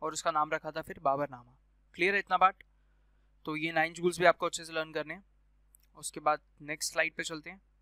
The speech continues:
ये फाइनल है अकबर के बारे में। तो अकबर की ये दो इंपॉर्टेंट बुक हैं, actually ये एक ही बुक है, but इसकी वॉल्यूम्स तीन थी,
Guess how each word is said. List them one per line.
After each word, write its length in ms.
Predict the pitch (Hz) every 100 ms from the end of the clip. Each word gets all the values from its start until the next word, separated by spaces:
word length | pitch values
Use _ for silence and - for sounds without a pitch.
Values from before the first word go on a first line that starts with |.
| _
ये 200 | 151 170
फाइनल 420 | - 151 151 160 151
है 240 | 151 - _
अकबर 280 | 156 151 147
के 80 | 156
बारे 200 | 147 147
में। 100 | 180 _ _ _ _ _ -
तो 60 |
अकबर 260 | 208 185 220
की 180 | 226 233
ये 80 | 220
दो 180 | 175
इंपॉर्टेंट 420 | 185 165 160 175 156
बुक 160 | 151
हैं, 180 | 160 190
actually 520 | _ - 156 - 180
ये 220 | 180 147
एक 60 | 165
ही 60 | 196
बुक 200 | 180 -
है, 140 | 202
but 160 | 185 151
इसकी 200 | 151 175
वॉल्यूम्स 540 | 147 143 165 175 - -
तीन 200 | 180 180
थी, 220 | 170 180